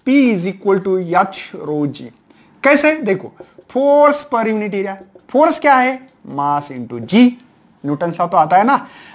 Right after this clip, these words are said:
मास क्या होता है? वॉल्यूम into डेंसिटी। वॉल्यूम को कैसे लिखेंगे?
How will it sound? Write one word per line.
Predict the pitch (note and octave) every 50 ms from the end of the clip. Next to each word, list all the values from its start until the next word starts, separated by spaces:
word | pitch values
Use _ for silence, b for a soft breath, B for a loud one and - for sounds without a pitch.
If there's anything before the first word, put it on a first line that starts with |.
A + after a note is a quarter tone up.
| B -
मास | F#3+ F#3+ A#3+ D#4+ D#4+ D#4+
क्या | - E4 D4+
होता | C#4+ C#4 C#4 C#4 B3+
है? | A#3+ A3+ A3+ B3 B3+ B3+ - _ _ _ -
वॉल्यूम | C#3 C#3 D#3 F3 G#3+ B3+ B3
into | B3+ D#3 E3 D3+ C#3 C#3 E3+ F3+
डेंसिटी। | C#3+ C3 B2+ A#2+ A2+ - - A2+ A2+
वॉल्यूम | A2+ C3 E3+ A3+ C#4+ D4+
को | C4+ D4
कैसे | B3+ C#4+ C#4+ C#4 C#4+
लिखेंगे? | C4 C4+ B3 B3+ B3+ B3 A#3+ B3+ B3+ B3+